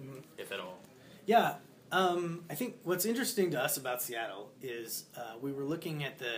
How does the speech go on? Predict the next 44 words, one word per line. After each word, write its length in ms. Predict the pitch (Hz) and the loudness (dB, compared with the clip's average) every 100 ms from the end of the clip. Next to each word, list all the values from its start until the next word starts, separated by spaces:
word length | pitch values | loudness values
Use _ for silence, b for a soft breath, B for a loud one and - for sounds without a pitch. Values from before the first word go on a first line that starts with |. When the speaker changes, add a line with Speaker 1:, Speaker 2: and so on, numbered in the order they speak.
| 107 107 - - | -4 -8 -14 -14
Speaker 1:
kind 140 | 127 | -12
of 60 | 110 | -12
fidelity 720 | - 127 135 135 131 127 127 131 | -10 -4 0 0 -2 -4 -6 -6
we 60 | 123 | -8
were 60 | |
gonna 160 | 120 117 | -6 -6
have 160 | 123 120 | -6 -6
to 80 | 117 | -6
hit 260 | 156 - - B B - | -8 -8 -16 B B -20
to 60 | - | -12
make 380 | 123 123 117 - | -4 -2 -4 -10
a 60 | - | -14
PlayStation 500 | - 123 135 - 131 | -10 -6 -6 -8 -10
four 200 | - 131 | -12 -12
game, 260 | 110 107 104 - B B - | -12 -12 -14 -16 B B -14
and 80 | 123 | -2
it's 120 | - | 2
so 200 | 196 202 | 8 8
much 220 | 180 160 | 8 2
higher 580 | - 160 151 123 117 107 B B B 123 | 0 -2 0 -2 -4 -8 B B B -8
than 220 | 127 120 120 120 127 | -4 -4 -6 -12 -8
what 320 | 123 120 - - - - - - - | -6 -6 -8 -20 -20 -20 -20 -20 -18
previously 520 | - 202 170 131 123 | 2 4 4 0 -2
we've 180 | 110 110 | -6 -8
had 160 | 123 110 | -8 -8
to 60 | |
run 140 | 110 113 | -6 -8
into 220 | 110 117 | -8 -10
that 180 | 113 120 | -10 -4
we 60 | |
needed 260 | 180 190 180 | 2 6 6
something 240 | 170 165 143 | 4 0 -2
that 120 | 123 | -6
we 100 | 127 | -6
were 100 | 127 | -6
more 260 | 127 131 123 | -6 -6 -6
familiar 420 | - 123 123 107 104 | -6 -10 -8 -10 -12
with, 140 | - - - - | -20 -20 -20 -10
right? 240 | 120 131 B B B | -6 -6 B B B
It's 100 | - | -2
the 60 | 160 | 6
same 280 | - 196 185 | 8 8 6
reason 340 | 170 151 143 | 4 2 -2
why, 440 | 139 135 127 123 | 2 4 4 2